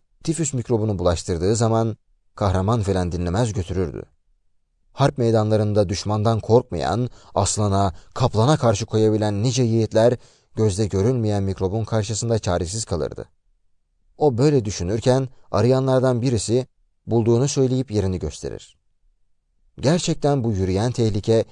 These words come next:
cesur kahramanı tıraş eden berberin yakasındadır. At sineği. Bu canavar at sineğidir. Ömer Seyfettin,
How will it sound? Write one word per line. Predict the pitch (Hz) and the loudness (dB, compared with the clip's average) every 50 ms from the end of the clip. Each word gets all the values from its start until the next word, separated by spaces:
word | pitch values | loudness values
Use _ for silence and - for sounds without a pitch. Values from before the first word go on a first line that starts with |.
| - - _ | -14 -20 _
cesur | - 110 104 - 160 160 | -4 -4 -2 -2 -2 0
kahramanı | - 143 120 117 113 110 110 113 113 110 104 | 0 0 2 2 2 0 0 0 -2 -2 -4
tıraş | - - 117 131 - - | -2 -2 -2 -2 0 0
eden | 131 123 123 120 | 0 2 2 4
berberin | 120 120 120 113 117 113 123 120 | 4 4 4 2 0 0 0 0
yakasındadır. | 107 101 - 98 92 - 90 85 80 73 - 60 - - - _ _ _ _ _ _ _ _ _ _ _ _ _ _ _ _ _ _ _ _ _ _ _ _ _ _ _ _ _ _ _ _ _ _ _ _ _ _ _ _ _ _ _ _ _ _ _ _ _ _ _ _ _ _ _ _ _ _ - | -2 -2 -2 -2 -4 -2 -4 -4 -4 -4 -6 -10 -16 -18 -20 _ _ _ _ _ _ _ _ _ _ _ _ _ _ _ _ _ _ _ _ _ _ _ _ _ _ _ _ _ _ _ _ _ _ _ _ _ _ _ _ _ _ _ _ _ _ _ _ _ _ _ _ _ _ _ _ _ _ -4
At | - 107 104 - | -2 -2 -2 -2
sineği. | - - 82 65 55 50 50 - - _ _ _ _ _ _ _ _ _ _ _ _ _ _ _ _ _ _ _ _ | -6 -10 -8 -8 -10 -10 -12 -16 -20 _ _ _ _ _ _ _ _ _ _ _ _ _ _ _ _ _ _ _ _
Bu | 110 117 113 | -4 -2 -2
canavar | 101 85 78 73 73 85 104 127 135 131 - - - - _ | 0 -2 -2 0 0 0 0 0 -2 -2 -6 -16 -20 -18 _
at | - 120 117 - | -6 -6 -6 -4
sineğidir. | - - 90 76 65 55 - - 50 - - _ _ _ _ _ _ _ _ _ _ _ _ _ _ _ - | -8 -8 -8 -8 -8 -10 -12 -14 -20 -20 -20 _ _ _ _ _ _ _ _ _ _ _ _ _ _ _ -2
Ömer | 98 101 107 107 | 0 2 2 0
Seyfettin, | - - 104 92 98 98 87 - 101 113 127 143 147 - | 2 0 -2 0 0 -2 -2 -2 -2 -2 -2 -2 -4 -6